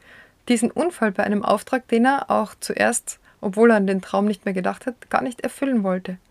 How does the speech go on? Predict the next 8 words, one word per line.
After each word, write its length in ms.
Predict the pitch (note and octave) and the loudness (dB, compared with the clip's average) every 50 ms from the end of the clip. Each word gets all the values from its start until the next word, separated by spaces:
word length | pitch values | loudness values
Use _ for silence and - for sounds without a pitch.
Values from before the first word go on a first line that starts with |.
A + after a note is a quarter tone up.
| _ _ - - - - - - - - - _ _ _ _ _ _ _ _ _ - | _ _ -20 -20 -20 -20 -20 -20 -20 -20 -20 _ _ _ _ _ _ _ _ _ -8
Das 160 | - G#3 G3+ | -6 -4 -2
ist, 260 | A#3+ A#3 A3 - - _ _ - | -2 -2 -2 -4 -10 _ _ -18
finde 300 | - - - B3 A#3+ A#3 | -10 -2 2 2 4 4
ich, 100 | A3+ - | 2 2
auch 220 | - A3 A3+ - | 2 2 2 0
interessant, 520 | B3+ A#3 - - A#3 - C4+ C#4 E4+ - - | -4 -4 -4 -4 -4 0 0 0 0 0 -4
dass 220 | B3+ A3+ - - _ - | -6 -6 -6 -10 _ -2
wir 260 | B3+ B3+ B3+ A#3+ | 0 0 0 -2